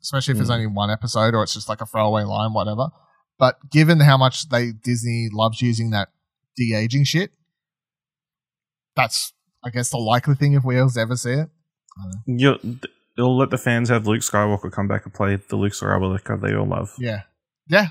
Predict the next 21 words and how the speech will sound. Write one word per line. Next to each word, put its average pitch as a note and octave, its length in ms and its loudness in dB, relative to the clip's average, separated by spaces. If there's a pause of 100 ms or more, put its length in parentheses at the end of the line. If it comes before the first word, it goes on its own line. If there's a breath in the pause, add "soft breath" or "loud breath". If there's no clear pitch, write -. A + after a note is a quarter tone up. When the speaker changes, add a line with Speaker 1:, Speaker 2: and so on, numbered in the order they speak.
Speaker 1:
that's - 300 -20
true. F3 160 -10 (720)
One A#2 140 -8
they C3 80 0
wanna C3+ 180 2
see. C#3 200 -4 (400)
<laughs> - 1080 -14
I A2 80 -12
guess. C#3+ 380 -4
This C3 180 -4
is D3 80 0
their C#3 140 4
pri-, D3+ 320 4
the C#3+ 80 0
Speaker 2:
Yeah. G#2+ 80 -2
Speaker 1:
prime D#3 240 6
time D3+ 260 6
of C3 180 4
Luke. C#3+ 240 2 (140)
Yeah. A#2 140 -6 (680)
Uh, C3 360 6